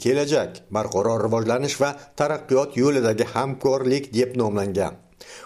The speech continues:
Unda dunyoning bir qator davlatlaridan, xalqaro tashkilotlardan besh yuz atrofidagi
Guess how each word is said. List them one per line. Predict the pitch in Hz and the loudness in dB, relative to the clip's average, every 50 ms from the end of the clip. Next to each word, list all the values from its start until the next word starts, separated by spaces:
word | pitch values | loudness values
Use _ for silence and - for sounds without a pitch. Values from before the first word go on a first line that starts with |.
| - - 127 | -12 -4 -2
Unda | 160 170 180 202 208 196 - 151 | 0 2 4 4 2 2 0 0
dunyoning | 160 165 165 156 165 175 - 156 | 2 2 2 2 0 0 2 0
bir | 180 175 - | 0 0 0
qator | 139 123 - 117 110 113 | 0 2 2 0 2 2
davlatlaridan, | 117 107 107 98 90 - 98 90 90 78 80 76 - - - - | 2 2 2 0 0 0 0 -2 -2 -4 -6 -10 -12 -12 -6 -2
xalqaro | 120 120 120 123 139 135 127 - - | -2 0 2 2 2 2 0 0 -2
tashkilotlardan | 127 - - 135 120 120 117 113 107 117 113 135 139 139 120 101 104 110 | -4 -2 0 0 0 0 2 0 0 2 0 0 0 0 -2 -4 -4 0
besh | 143 165 170 165 170 - | 0 0 0 0 0 -2
yuz | 160 143 - - 135 | -2 -2 0 -2 -2
atrofidagi | 127 - 135 120 101 101 95 113 113 | 0 2 2 0 0 0 -2 0 0